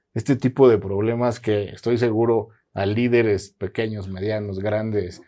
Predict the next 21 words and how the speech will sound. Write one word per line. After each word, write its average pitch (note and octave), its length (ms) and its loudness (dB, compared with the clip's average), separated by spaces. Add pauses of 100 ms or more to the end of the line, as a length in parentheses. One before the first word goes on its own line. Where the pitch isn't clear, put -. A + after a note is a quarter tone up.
semilla G#2+ 920 -2 (300)
o F#2+ 120 0
famosos, A2+ 800 -2 (180)
de G#2 120 0
pronto A#2+ 360 2
nos G2 180 -6
ataca A#2 600 -2 (420)
y G2+ 140 -4
que G#2 420 2
nos G2+ 220 0
da A#2 260 6
una A#2 280 0
gran A2+ 280 2
herramienta, F#2+ 680 -6 (460)
eh, C3 320 -12 (200)
¿dónde B3 320 6
te E3+ 340 8
busca G3 400 4
la D#3+ 100 6
gente? E3+ 640 2 (260)
Eh, B2 600 8